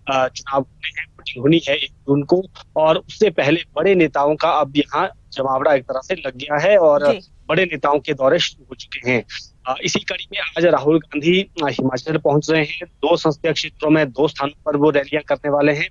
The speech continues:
Speaker 1: पहली रैली नाहन में होगी, जो शिमला संसदीय क्षेत्र के तहत पड़ती है। नाहन में, अ, जो रैली होने वाली है, वहीं पर में प्रधानमंत्री नरेंद्र मोदी ने भी रैली की थी। तो एक संदेश देने की कोशिश नाहन से शिमला संसदीय क्षेत्र के लोगों को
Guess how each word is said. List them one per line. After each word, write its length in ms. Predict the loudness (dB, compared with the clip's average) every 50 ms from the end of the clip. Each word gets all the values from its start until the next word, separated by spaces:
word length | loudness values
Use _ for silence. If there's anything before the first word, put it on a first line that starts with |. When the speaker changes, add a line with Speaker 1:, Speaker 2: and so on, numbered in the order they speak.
| _ -4
Speaker 1:
पहली 240 | -2 -2 0 0 -2
रैली 280 | -2 -2 0 0 0 2
नाहन 260 | 0 -2 -2 0 0
में 440 | -2 -2 -2 _ _ _ -14 -14 -14
होगी, 380 | -14 -16 -8 -2 0 0 0 0 -4 -14 -14 -14 -6 -2
जो 80 | 0 0
शिमला 380 | 2 2 2 0 0 _ _
संसदीय 520 | -2 -2 -2 -2 _ _ _ _ -8 -8 -8
क्षेत्र 260 | -8 -12 _ -20 -18
के 320 | -18 -18 _ _ -4 0
तहत 160 | 0 0 0
पड़ती 280 | 0 -4 -4 -2 -2 -2 0 2
है। 100 | 2 2 2 -2 -20 _ _ -14 -6 -2
नाहन 280 | -2 0 0 2 2 4
में, 120 | 4 4
अ, 500 | 4 4 4 4 4 4 2 0 -2 -2
जो 120 | 0 0 0
रैली 240 | 2 2 2 2 2
होने 260 | 2 2 0 2 2
वाली 260 | 2 2 2 0 0
है, 220 | 0 2 2 0 0 _ _ _ _ _ -8 -8
वहीं 320 | -8 -6 -2 0 0 0
पर 240 | 0 _ -6 -8 -8 -8 _ _ _ _ _ -6 -4
में 100 | -4 -4
प्रधानमंत्री 720 | -4 _ -16 -6 -2 0 0 0 0 _ -2 0 0 0 -2 -6 -16 -14 _ -2
नरेंद्र 360 | 0 2 2 2 4 4 2
मोदी 260 | 2 2 2 2 2 0
ने 120 | 0 2
भी 140 | 2 2 2
रैली 280 | 4 2 2 0 0
की 220 | -4 -2 -2 -2 0
थी। 200 | 0 0 0 -2
तो 360 | -2 -6 -12 -4 0 2 2
एक 80 | 2 2
संदेश 640 | -2 -14 -16 -10 -6 -2 0 0 2 2 0 -2 -2
देने 180 | 0 -2 -2
की 400 | -2 -2 -12 -16 -14 -12 -10 -6
कोशिश 320 | -2 0 0 0 0 2 0
नाहन 240 | 2 2 0 -2 -4
से 180 | -6 -6 -4
शिमला 280 | -2 0 2 2 2 2
संसदीय 340 | 2 2 -2 -2 0 -2 -4
क्षेत्र 340 | -2 -2 -4 -2 -2 -2
के 120 | 0 2 4
लोगों 320 | 4 4 4 2 0 -4
को 300 | -4 -2 -2 -2 -2 -2